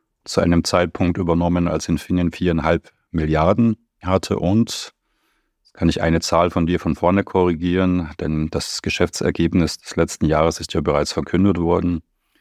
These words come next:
Wir sind jetzt im letzten Geschäftsjahr, unser Geschäftsjahr endet am Ende September, bei sechzehn Milliarden angekommen. Also von viereinhalb auf sechzehn Milliarden ist dann doch so etwas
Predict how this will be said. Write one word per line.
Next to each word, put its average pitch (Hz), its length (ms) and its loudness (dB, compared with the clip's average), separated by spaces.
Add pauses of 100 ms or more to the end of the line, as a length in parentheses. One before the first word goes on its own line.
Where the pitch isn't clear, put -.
(400)
Wir 80 100 -2
sind 82 220 2
jetzt - 200 -8
im 85 100 4
letzten 90 360 0
Geschäftsjahr, 104 500 0
unser 82 180 0
Geschäftsjahr 80 480 -4
endet 80 260 0
am - 120 -2
Ende 78 220 -2
September, 80 720 0 (480)
bei 82 100 2
sechzehn 80 400 0
Milliarden 73 400 0
angekommen. 76 600 -8 (220)
Also 80 220 0
von - 180 -2
viereinhalb 82 500 2
auf 87 100 -4
sechzehn - 360 -6
Milliarden 78 400 0
ist - 140 -6
dann 78 80 0
doch 87 160 0
so - 160 -2
etwas - 400 -6